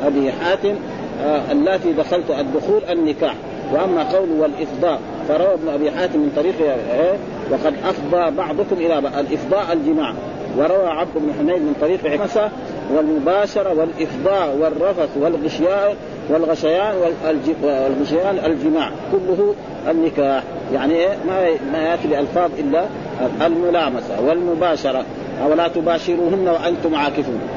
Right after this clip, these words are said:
إيش معنى هذا؟ ها، "والإفضاء"، وقد أفضى بعضكم إلى بعض. ها، معنى "والرفث والغشيان والجماع كله النكاح، لكن الله يكني"، يعني يأتي بلفظ إيه؟ يعني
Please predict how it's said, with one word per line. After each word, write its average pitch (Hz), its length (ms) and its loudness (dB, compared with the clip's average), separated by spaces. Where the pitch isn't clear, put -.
إيش 170 100 0
معنى 135 240 -2
هذا؟ 147 220 0
ها، 180 140 2
"والإفضاء"، 170 880 0
وقد 143 160 -2
أفضى 160 420 0
بعضكم 180 400 0
إلى 165 360 2
بعض. 135 220 -2
ها، 160 300 0
معنى 156 300 2
"والرفث 165 540 2
والغشيان 190 560 2
والجماع 165 600 0
كله 190 380 2
النكاح، 156 300 0
لكن 175 400 2
الله 180 360 2
يكني"، 151 640 2
يعني 147 220 2
يأتي 165 240 0
بلفظ 151 320 0
إيه؟ 143 240 2
يعني 139 200 0